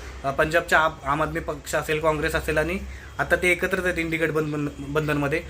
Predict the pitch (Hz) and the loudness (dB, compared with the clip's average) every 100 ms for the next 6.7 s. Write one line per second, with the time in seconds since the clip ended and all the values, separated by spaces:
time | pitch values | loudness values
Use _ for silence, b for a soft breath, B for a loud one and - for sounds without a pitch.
0 | B - 170 208 196 190 190 190 196 190 | B 0 2 6 6 6 4 2 4 6
1 | 180 185 180 175 190 185 180 165 175 - | 6 4 2 0 0 0 2 2 -2 -6
2 | B B 127 - 175 190 185 185 175 180 | B B -8 -2 0 0 0 0 0 2
3 | 185 180 175 175 190 208 160 165 165 - | 4 4 4 2 -2 -2 -2 0 -2 -2
4 | 185 170 160 160 160 175 202 - - - | 2 4 4 2 2 2 0 -4 -16 -18
5 | - - 143 147 139 139 127 127 156 156 | -18 -4 2 4 4 2 0 2 2 4
6 | 156 180 165 151 139 143 131 | 0 -2 0 0 2 0 0